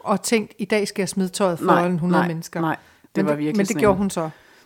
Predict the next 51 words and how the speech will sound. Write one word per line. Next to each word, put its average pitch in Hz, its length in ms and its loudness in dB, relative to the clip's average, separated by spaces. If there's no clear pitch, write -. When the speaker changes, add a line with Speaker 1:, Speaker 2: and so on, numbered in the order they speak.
Speaker 2:
Jeg 170 60 4
er 170 40 4
vild 190 180 2
med, 165 260 0
at 143 200 -2
du, 151 200 -2
at - 160 -8
du 147 40 -10
tror, - 280 -10
det 156 120 -6
var 151 60 -4
lige 151 160 -4
før, - 140 -4
hun 156 180 -6
skulle 156 140 -12
til 160 120 -4
at 147 120 -4
klippe 156 220 -4
negle 143 280 -2
for, 147 360 -2
øh, 143 300 4
<laughs> - 380 2
for 254 220 2
at 214 80 0
gøre 180 180 8
sig 185 140 6
lettere. 180 460 4
<laughs> - 60 -18
Speaker 1:
Ja. 151 300 -6
Speaker 2:
Ja. 160 140 -6
Speaker 1:
Så. - 60 -10
Speaker 2:
Men 190 120 2
altså, 165 200 0
det 175 60 -2
er 202 40 6
jo 196 40 6
heller 208 140 4
ikke 202 120 0
til 214 60 4
at 190 80 2
vide. 202 120 0
Det 196 100 0
kan 196 120 2
jo 180 60 0
godt 185 180 0
være, 185 100 2
at 180 80 -2
hun 196 280 -2
føler 170 280 2
sig 147 140 -8
tung. 160 220 0